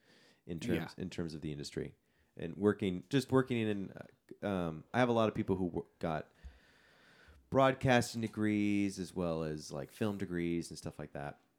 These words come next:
Speaker 1: You know, stuff where the work isn't quite solid. And
Speaker 2: Mm-hmm.
Speaker 1: I've been very fortunate in my life to be in a position where I can,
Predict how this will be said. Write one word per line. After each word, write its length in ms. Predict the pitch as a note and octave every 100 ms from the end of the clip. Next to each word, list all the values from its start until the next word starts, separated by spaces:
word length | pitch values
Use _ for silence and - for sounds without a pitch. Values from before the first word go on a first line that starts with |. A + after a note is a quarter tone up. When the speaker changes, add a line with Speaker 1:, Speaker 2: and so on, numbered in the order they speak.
| -
Speaker 1:
You 80 | C#3
know, 120 | G2+
stuff 500 | - - B2+ A#2+ -
where 440 | G2 F#2+ F2+ F2 - _ _ _ _ -
the 200 | F#2+ F2
work 260 | E2 E2+
isn't 240 | F2 D#2 D2+
quite 240 | D#2+ D2+
solid. 340 | - C#2 G1+ - _ _
And 80 | -
Speaker 2:
Mm-hmm. 60 | F#2
Speaker 1:
I've 140 | G2
been 120 | G2
very 180 | F#2 F2+
fortunate 360 | F2 F2 E2 F2
in 60 | D#2
my 40 |
life 240 | D#2 D#2 -
to 80 | D2+
be 160 | D#2+
in 60 | D2
a 60 |
position 440 | C#2+ D2 D#2 - D#2
where 120 | D2+
I 120 | D2
can, 300 | D2 D2+ C#2+